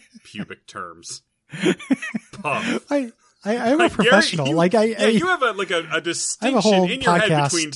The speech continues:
Speaker 2: puff
Speaker 1: Yeah.
Speaker 2: and, I don't know, bulge?
Speaker 1: Mound. Yeah.
Speaker 2: Baunch?
Speaker 1: Yeah. Um, it, well, it's like how you can fluff a pillow.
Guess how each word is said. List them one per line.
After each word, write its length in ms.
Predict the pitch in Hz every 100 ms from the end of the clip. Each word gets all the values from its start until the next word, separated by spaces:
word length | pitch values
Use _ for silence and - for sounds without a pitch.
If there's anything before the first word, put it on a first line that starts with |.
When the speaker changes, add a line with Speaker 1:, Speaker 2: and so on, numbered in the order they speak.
| -
Speaker 2:
puff 680 | - 185 123 - - - _ _ _ _ -
Speaker 1:
Yeah. 400 | 165 147 139 139
Speaker 2:
and, 160 | 135 -
I 140 | 175
don't 120 | 170
know, 140 | 123 107
bulge? 720 | 95 120 151 226 - - - _ _ _ _
Speaker 1:
Mound. 400 | 156 143 139 151 - _ _
Yeah. 240 | 202 151 123
Speaker 2:
Baunch? 540 | 117 127 175 - - _ _ _ _ -
Speaker 1:
Yeah. 240 | 233 135 - _ _ _ _ -
Um, 200 | 226 247
it, 120 | 254
well, 80 | 254
it's 100 | 311
like 120 | 240
how 100 | 220
you 120 | 214
can 120 | 185
fluff 220 | 160 170 147
a 60 |
pillow. 460 | - 156 123 -